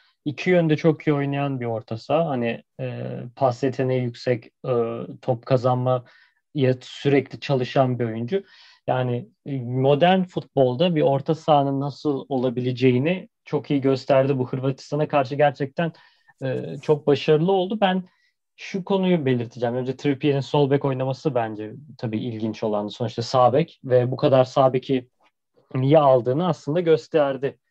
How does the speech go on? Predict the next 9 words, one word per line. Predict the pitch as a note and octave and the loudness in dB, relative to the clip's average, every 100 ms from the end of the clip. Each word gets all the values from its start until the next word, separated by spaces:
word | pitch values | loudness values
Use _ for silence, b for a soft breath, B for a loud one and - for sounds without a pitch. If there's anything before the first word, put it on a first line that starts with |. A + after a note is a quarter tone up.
| _ _ | _ _
e, | B2+ A#2+ A2 | -10 -8 -6
Southgate | - B2+ A#2 B2 A#2 | -2 0 0 -4 -2
daha | A#2+ | -2
ilk | C#3 A#2+ | -2 -4
maçından | A#2+ - A#2 G#2+ | -6 -4 -6 -6
Trippier'i | - A#2+ A#2 A#2+ | -6 -6 -4 -4
sol | A2 - B2 | -4 -2 0
bek | A2+ A2+ | -2 -4
oynatarak. | A2 G#2 - B3 | -6 -8 -16 -18